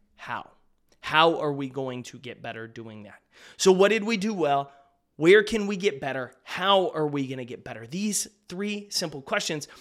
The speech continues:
put the onus on our teams to understand and identify what are we doing well? Where is there room for improvement? And then most importantly,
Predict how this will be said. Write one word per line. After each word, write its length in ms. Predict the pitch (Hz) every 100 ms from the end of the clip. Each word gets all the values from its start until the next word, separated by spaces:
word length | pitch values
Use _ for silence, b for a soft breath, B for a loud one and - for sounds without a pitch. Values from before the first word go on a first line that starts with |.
| B B -
put 160 | 226
the 120 | 233
onus 280 | 185 196 190
on 100 | 175
our 140 | 147 139
teams 480 | - 196 190 151
to 240 | - 156 - 160
understand 580 | 170 170 160 170 156
and 100 | 143
identify 540 | 131 127 151 160 151 127
what 240 | 127 143
are 60 | 208
we 120 | 202
doing 340 | 170 160 139
well? 200 | 131 101 _ _ _ _ _ _ _ -
Where 220 | 160 196
is 100 | 185
there 140 | 180
room 200 | 156 160
for 160 | 151 143
improvement? 460 | 127 - 196 156
And 140 | 139 151
then 80 | 147
most 340 | 147 160 -
importantly, 460 | 135 160 170 131